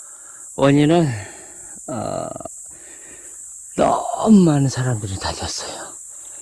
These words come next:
정말 뭐 곳곳에 길이 날 정도로 사람들이 많이 다닌 곳이네요. 그래도 올라왔으니까 한번 더 찾아볼게요. 이게 뭐냐? 이거 보세요.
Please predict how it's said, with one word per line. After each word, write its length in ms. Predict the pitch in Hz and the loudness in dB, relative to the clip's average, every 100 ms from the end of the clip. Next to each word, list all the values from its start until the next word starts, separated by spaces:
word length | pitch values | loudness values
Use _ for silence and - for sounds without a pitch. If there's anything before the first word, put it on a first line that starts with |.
| - - - - | -18 -18 -12 -6
정말 720 | 110 117 127 151 160 101 90 - - - - - - - - - - | 0 2 2 2 -2 -8 -12 -18 -18 -18 -18 -18 -18 -18 -18 -18 -12
뭐 140 | - 127 | -6 -6
곳곳에 500 | - 135 - 208 - | -6 -8 -4 -4 -2
길이 320 | 170 - 135 120 | -6 -4 -4 -2
날 180 | 113 | -2
정도로 340 | 104 110 101 101 | -4 -6 -4 -6
사람들이 480 | - 139 123 110 104 | -6 -6 -6 -8 -8
많이 240 | 90 95 | -6 -6
다닌 300 | 98 95 98 | -6 -6 -8
곳이네요. 580 | - 82 - 87 87 - - - - - - - - - - - | -8 -10 -10 -10 -10 -12 -16 -18 -18 -18 -18 -18 -18 -18 -18 -8
그래도 340 | 127 120 123 | -4 -2 -2
올라왔으니까 680 | 113 110 104 - 110 - 107 | -2 -2 -4 -6 -10 -8 -10
한번 280 | 117 117 | -8 -10
더 100 | 107 110 | -10 -12
찾아볼게요. 840 | - - 123 - - - 107 156 - - - - - - - - - - - - - - - 123 - - - - - - - - - - - - - - - - - - - - - - - - - - - - - - - - - - - - - - - - - - - - - - - - - - - 120 | -12 -10 -10 -10 -16 -10 -6 -6 -8 -14 -18 -18 -18 -18 -18 -18 -18 -18 -18 -18 -18 -18 -14 -14 -14 -14 -16 -16 -16 -16 -18 -18 -16 -16 -16 -18 -18 -18 -18 -16 -16 -16 -16 -16 -16 -16 -16 -16 -14 -14 -16 -16 -16 -16 -16 -16 -16 -16 -16 -16 -14 -14 -14 -14 -14 -14 -12 -8 -8 -8 -12 -14 -12 -12 -12 -6
이게 160 | 120 | -4
뭐냐? 920 | 107 107 117 160 151 147 151 151 151 - | -2 -2 -2 -2 -2 -2 -4 -4 -6 -6
이거 240 | 123 135 | -4 -2
보세요. 460 | 131 127 151 180 | -4 -4 -2 -2